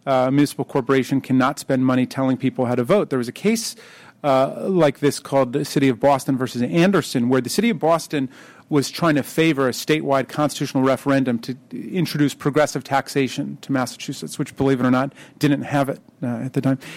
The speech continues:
And, um, so Boston, the city wanted to say, tell people across the state, vote for this, because it's something we need that will,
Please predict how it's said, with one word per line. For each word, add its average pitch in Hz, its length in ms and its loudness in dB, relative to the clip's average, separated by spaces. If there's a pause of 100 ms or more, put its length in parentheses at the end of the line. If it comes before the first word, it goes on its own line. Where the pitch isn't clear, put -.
(240)
And, 143 360 2
um, 131 320 2 (460)
so 175 180 2
Boston, 165 680 2
the 147 60 -2
city 220 280 0
wanted 156 300 2
to 131 100 2
say, 139 440 2 (340)
tell 190 200 4
people 139 560 0
across 180 380 2
the 160 80 -8
state, 185 280 0
vote 170 380 2
for 139 220 -2
this, 123 260 -8
because 127 240 -6
it's 127 100 -6
something 135 380 0
we 127 220 0
need 135 300 2
that 135 120 0
will, 127 300 0